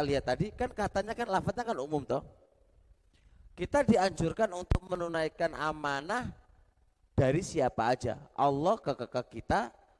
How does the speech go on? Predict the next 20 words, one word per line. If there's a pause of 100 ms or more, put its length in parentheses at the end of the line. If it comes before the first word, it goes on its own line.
(180)
atau
makhluk
ke, (560)
ke
kita. (880)
Kalau
Allah
ke
kita
berarti
apa? (800)
Perintah,
larangan. (1120)
Mana
perintah
kita
lakukan
karena
itu
amanah.